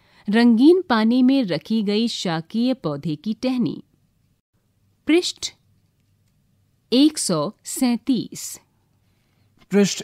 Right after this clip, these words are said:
Speaker 2: एक सौ सैंतीस पर चित्र ग्यारह दशमलव आठ दिया गया है। इस चित्र को दो भागों में विभाजित किया है। पहले भाग में यानी ब में लिखा हुआ है,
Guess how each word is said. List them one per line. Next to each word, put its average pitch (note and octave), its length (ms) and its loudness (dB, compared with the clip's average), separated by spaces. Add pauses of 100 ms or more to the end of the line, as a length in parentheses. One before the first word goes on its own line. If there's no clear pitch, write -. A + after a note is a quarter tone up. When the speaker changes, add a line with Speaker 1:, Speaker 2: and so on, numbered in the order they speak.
Speaker 2:
एक F3+ 220 2
सौ G#3+ 180 -2
सैंतीस D#3+ 560 -2
पर D3 240 -2
चित्र D#3 400 -4
ग्यारह A#2 460 -8
दशमलव B2+ 560 -6 (160)
आठ G#2 440 -10
दिया B2 260 -2
गया - 220 -18
है। - 260 -20 (880)
इस A2+ 320 -10 (140)
चित्र F3 300 -6
को C#3+ 220 -10
दो C#3 240 0
भागों A#2 400 -2
में C#3 200 0
विभाजित G#2+ 500 -10
किया F2+ 220 -16
है। A#2 260 -18 (800)
पहले G3 300 4
भाग A#2+ 320 -2
में D#2 320 -10
यानी E3 340 6
ब G#2 160 -2
में F3+ 280 4
लिखा B2+ 220 -6
हुआ F2+ 280 -12
है, G#2+ 200 -14